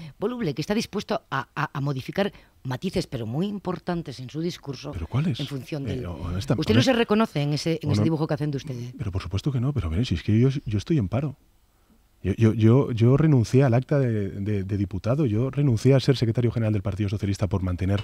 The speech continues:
Speaker 2: la coherencia y la palabra dada con los votantes y para mantener también, eh, el respeto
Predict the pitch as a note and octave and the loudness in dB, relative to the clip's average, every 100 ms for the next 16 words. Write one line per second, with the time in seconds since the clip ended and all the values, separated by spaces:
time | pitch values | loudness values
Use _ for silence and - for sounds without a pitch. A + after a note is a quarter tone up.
0 | - - - G2+ G2 - G2+ G#2+ A2+ G2 | -6 -18 -10 -4 -2 0 2 2 2 0
1 | F#2+ F#2+ F#2+ G2 F#2+ F2+ F2+ E2+ - - | 0 0 2 0 0 -2 -4 -6 -8 -14
2 | - E2+ E2+ D#2 C3 E3 C3 F#2 E2+ F2 | -6 -4 -4 0 0 2 -2 -2 -4 -4
3 | E2 F2+ F#2 G2 - G2+ F#2+ A2 F#2 - | -2 -2 0 0 2 2 4 4 2 -8
4 | - - F#2+ F2+ F2 A2+ G2+ G2 - A2+ | -18 -4 0 0 2 2 2 2 4 4
5 | A2 F#2+ | 4 2